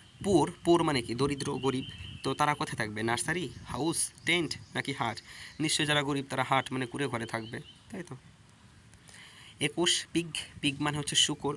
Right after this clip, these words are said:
তো শূকরদের থাকার জায়গা কী বলা হয়? কল, স্টাই,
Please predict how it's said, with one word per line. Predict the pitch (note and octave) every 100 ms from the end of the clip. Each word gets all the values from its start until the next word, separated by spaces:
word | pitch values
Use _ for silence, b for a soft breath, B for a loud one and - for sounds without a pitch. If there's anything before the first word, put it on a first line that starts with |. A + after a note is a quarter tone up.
| -
তো | B2
শূকরদের | - B2+ G#2 C3 C3
থাকার | - A2 C3+
জায়গা | C3+ C#3
কী | C#3 A#2+
বলা | A2+ G#2+
হয়? | A2+ A2+ B B B B -
কল, | C3 C#3+ F#3+ - B B B B
স্টাই, | - - B2 C3+